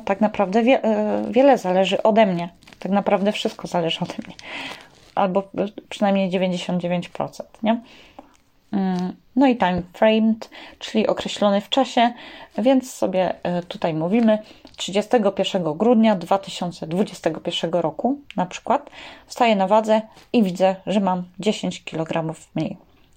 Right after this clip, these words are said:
Czyli na tej zasadzie wyznaczamy cele. To były tylko takie, <laughs> e, taki przykład to był. Ja aktualnie, e, no to jest o-, ogólnie przykład, tak? To nie, akurat nie jest przykład z mojego życia, ale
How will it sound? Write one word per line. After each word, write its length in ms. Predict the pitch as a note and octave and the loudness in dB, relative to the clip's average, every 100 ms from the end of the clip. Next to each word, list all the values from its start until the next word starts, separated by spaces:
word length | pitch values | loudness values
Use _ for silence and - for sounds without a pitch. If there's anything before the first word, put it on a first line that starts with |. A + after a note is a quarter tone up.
| _ | _
Czyli 200 | - A#3+ | 2 6
na 160 | B3 | 6
tej 160 | B3 A3+ | 4 0
zasadzie 500 | G3 G3 G#3 F#3 G3 | 0 0 0 2 0
wyznaczamy 520 | F#3 - E3 G#3 F#3+ | 0 -4 -2 0 -2
cele. 300 | F#3 G#3+ G3+ - - - | 0 2 2 -2 -14 -10
To 80 | - | -6
były 260 | F#3 F#3+ F#3 | 2 2 2
tylko 280 | E3 - | -4 -8
takie, 340 | - - - G3+ | -12 -4 0 2
<laughs> 720 | G#3 G#3+ D#4+ E4+ D#4 C4 B3+ | 2 -2 -2 -4 0 0 0
e, 420 | F#3+ F#3 F3+ F3+ | 0 0 0 0
taki 280 | - G#3+ A3 | -2 -4 -6
przykład 440 | - B3+ B3 F3+ | -4 -2 -2 -6
to 80 | - | -6
był. 200 | F3+ G#3+ | -2 2
Ja 240 | G#3 G3 - | 4 4 0
aktualnie, 720 | G3 - F3 G#3 A3+ G#3 - - C#4 - _ - | -4 -2 2 4 4 4 0 -8 -16 -16 _ -4
e, 280 | G#3 G3 F#3 - - - _ A3+ - _ - | -2 0 -2 -6 -14 -20 _ -14 -14 _ -2
no 120 | C4 | -2
to 120 | C4+ | 2
jest 120 | B3 | 2
o-, 320 | - - - - | 2 0 -2 0
ogólnie 360 | B3+ C4+ B3 | 4 6 4
przykład, 360 | A3+ - - F3+ | 2 -4 -4 -2
tak? 180 | G3 - | -2 -4
To 120 | - | -2
nie, 340 | G3 - - | -2 -2 -2
akurat 300 | G3+ - G#3 | -2 2 2
nie 80 | G3 | 4
jest 140 | F3+ - | 0 -2
przykład 300 | - F3+ D#3+ | -6 -6 -4
z 60 | |
mojego 260 | E3 F3+ G#3 | -2 2 2
życia, 280 | A#3+ A#3 F#3+ | 2 2 2
ale 260 | G3 F#3 | 2 0